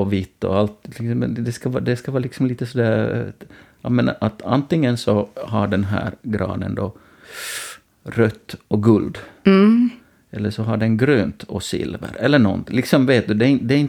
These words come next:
Speaker 1: det är inte i alla riktningar.
Speaker 2: Men Robin, du drar ju
Speaker 1: Det
Speaker 2: något
Speaker 1: här är väldigt o-, det här är ju, det här känns som att, eh, är jätteoviktigt. Men du
Speaker 2: Ja, men
Speaker 1: frågar ju.
Speaker 2: Jo, men jag är ju intresserad. Alltså, jag är helt fascinerad. Du drar ju lite åt lantlivhållet här nu.
Speaker 1: Ja, jag gör det.
Speaker 2: <laughs>
Speaker 1: Jag gör det.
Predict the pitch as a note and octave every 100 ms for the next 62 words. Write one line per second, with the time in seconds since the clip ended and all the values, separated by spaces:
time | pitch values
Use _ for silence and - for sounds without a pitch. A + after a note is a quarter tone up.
0 | - - D3 D3+ D#3 D3 B2 F#2+ F#2+ -
1 | F#2+ - - A3 B3 A#3 A#3 A3+ A#3+ C4
2 | A#3+ D#3+ E3+ E3+ E3 D3+ D3 D#3 D3 C3+
3 | C3+ D3 C#3+ C3 C3 - A#2+ B2 C3+ B2+
4 | A#2 G#2 - - G2+ G2 _ G#2 G2+ G2+
5 | G#2 - - G2 A2+ A2+ - D#3+ C#3 G#2+
6 | - G#2+ - - A2+ C3 D#3 D3 D#3+ B3
7 | B3+ A3+ G2 G2 _ _ _ A#3 D4+ C#4+
8 | C4+ A#3+ B3 B3+ C4+ A3 D#4+ G4+ - A3
9 | A#3+ A#3+ A#3 E4 - G3 A3+ A3+ F3+ E3
10 | - - - B3 B3+ D4 A#3+ B3 B3 B3
11 | D4+ G4 - E3 D#3+ B2+ D#3+ E3 F3 F3
12 | D#3+ D#3 D#3 D#3 A#2+ F#2+ G#2 - - -
13 | - _ - C#4 - C#4 C3 A#2+ G#2+ E2+
14 | G#2